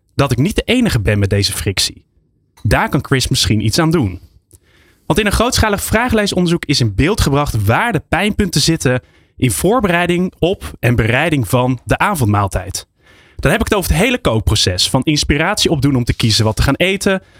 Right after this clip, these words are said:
van het bepalen van de juiste ingrediënten, het doen van de boodschappen, het bereiden van de maaltijd, het opdienen van de maaltijd en, het belangrijkste, het eten van de maaltijd. Deze stappen loop je eigenlijk wekelijks of dagelijks en zullen heel herkenbaar zijn. Kortom,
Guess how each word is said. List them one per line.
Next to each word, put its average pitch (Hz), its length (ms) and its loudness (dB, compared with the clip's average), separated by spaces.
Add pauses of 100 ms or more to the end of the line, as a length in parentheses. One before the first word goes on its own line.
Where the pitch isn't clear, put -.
(160)
van 139 140 0
het 120 100 -2
bepalen 196 460 -2
van 135 120 0
de 113 80 0
juiste 147 380 0
ingrediënten, 117 760 0 (380)
het 117 200 -2
doen 233 240 2
van 170 140 0
de 135 80 0
boodschappen, 135 680 0 (280)
het 117 160 0
bereiden 117 360 0
van 107 100 2
de 101 60 2
maaltijd, 139 680 0 (240)
het 120 180 -2
opdienen 214 320 0
van 202 100 0
de 196 80 0
maaltijd 185 480 0
en, 240 340 0 (340)
het 117 160 -2
belangrijkste, 131 560 0
het 151 180 -2
eten 208 320 0
van 120 120 0
de 107 80 2
maaltijd. 98 580 -4 (560)
Deze 196 300 0
stappen 202 280 0
loop 160 200 0
je 147 60 -2
eigenlijk 131 300 -2
wekelijks 175 340 0
of 110 100 -2
dagelijks 151 440 -2
en 135 120 0
zullen 127 240 0
heel 131 180 2
herkenbaar 131 440 0
zijn. 101 280 -2
Kortom, 185 520 0